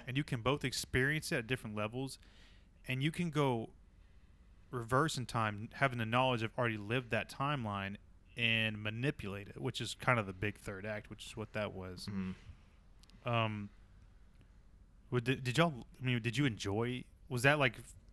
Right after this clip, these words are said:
Speaker 1: that was one of my favorite parts of, si-, 'cause
Speaker 2: Mm-hmm.
Speaker 1: the, the characters, I mean, John, John, and John David Washington's a good actor, and I'll, I'll be, you know what?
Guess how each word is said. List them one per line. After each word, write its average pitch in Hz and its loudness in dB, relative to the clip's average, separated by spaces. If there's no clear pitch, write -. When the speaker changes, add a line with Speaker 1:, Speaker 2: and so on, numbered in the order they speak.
Speaker 1:
that 151 8
was 165 6
one 143 6
of 123 4
my - -2
favorite 131 4
parts 139 4
of, 135 4
si-, - 0
'cause 120 0
Speaker 2:
Mm-hmm. 101 -2
Speaker 1:
the, 123 0
the 135 -2
characters, 135 2
I 160 4
mean, 156 4
John, 196 4
John, 240 6
and 170 6
John 233 8
David 269 10
Washington's 202 8
a - -2
good 139 6
actor, 110 -2
and 131 6
I'll, 196 8
I'll 196 12
be, 170 4
you 160 4
know 175 10
what? 185 4